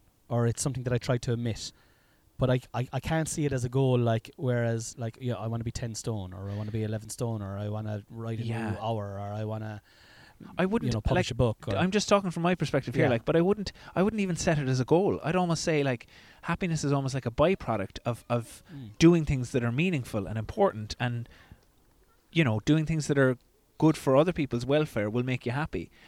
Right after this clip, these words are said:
Speaker 2: But it, it's a byproduct. It's like, it'll come, as is sadness. And you don't hold on to any of these things. I know that's, that's maybe a, quite a Buddhist way of looking at it, but it's like happiness will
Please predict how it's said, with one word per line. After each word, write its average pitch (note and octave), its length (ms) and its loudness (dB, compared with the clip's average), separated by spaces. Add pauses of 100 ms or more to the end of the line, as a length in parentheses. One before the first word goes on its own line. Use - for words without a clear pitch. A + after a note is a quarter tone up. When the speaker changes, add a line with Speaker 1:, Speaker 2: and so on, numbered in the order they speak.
Speaker 2:
But - 200 0
it, C#3 200 -2
it's D3 140 -2
a D#3+ 40 6
byproduct. F3+ 600 2
It's - 140 -10
like, C3+ 200 2
it'll D3+ 160 0
come, C#3+ 400 0
as F3+ 180 2
is E3+ 120 0
sadness. D3+ 520 0
And C#3+ 260 -2 (440)
you D#3+ 60 2
don't F#3 220 6
hold F3 100 6
on E3+ 160 4
to D3 160 -2
any C3+ 100 0
of A#2 120 -2
these F#2+ 180 -6
things. F2 260 -12
I C3 80 -2
know D3+ 140 2
that's, - 140 -2 (180)
that's - 160 -6 (100)
maybe C3+ 200 2
a, A#2 100 0
quite B2 260 0
a A2 80 -2 (360)
Buddhist C3+ 420 2
way C3 200 0
of A2 60 -6
looking C3+ 280 0
at G#2 60 -4
it, G#2+ 140 -6
but C3+ 80 0
it's - 140 -6
like D3+ 160 0 (340)
happiness E3+ 420 2
will D#3+ 100 0